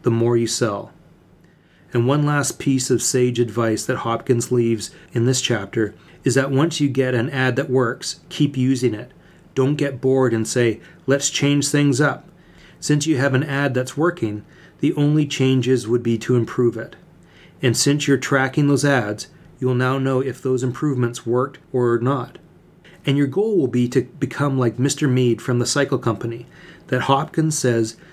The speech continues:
that Mead wouldn't take ten thousand dollars, which was a lot of money back in nineteen fifteen, that he wouldn't take ten thousand dollars to change one word in his ads. I could go on, but I would urge you to really pay attention to this chapter.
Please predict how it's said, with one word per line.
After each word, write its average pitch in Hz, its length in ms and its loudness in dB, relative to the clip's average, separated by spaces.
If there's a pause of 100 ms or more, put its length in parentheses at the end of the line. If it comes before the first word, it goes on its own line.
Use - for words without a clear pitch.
(160)
that 127 160 -6
Mead 139 380 0
wouldn't 139 420 0
take - 360 -2
ten 160 240 0
thousand 175 420 0
dollars, 143 540 0 (400)
which 123 200 0
was 127 160 -2
a 127 60 0
lot 127 260 0
of 131 60 -2
money 127 320 0
back 110 320 -4
in 113 100 -2
nineteen 120 400 -4
fifteen, 110 520 -2 (380)
that 127 140 0
he 156 140 2
wouldn't 151 260 2
take 127 280 0
ten 147 240 -2
thousand 147 380 0
dollars 127 420 0
to - 100 -10
change 127 420 -2
one 123 480 0
word 120 300 0
in 113 220 -4
his 107 180 0
ads. 104 560 -6 (400)
I 160 120 2
could 165 160 -2
go 151 200 0
on, 101 320 -4 (300)
but 131 100 0
I 127 80 2
would 123 180 2
urge 143 280 0
you 131 100 0
to 117 80 0
really 135 420 0
pay 131 200 -2
attention 120 480 -2
to 110 100 -8
this 110 220 0
chapter. - 500 -6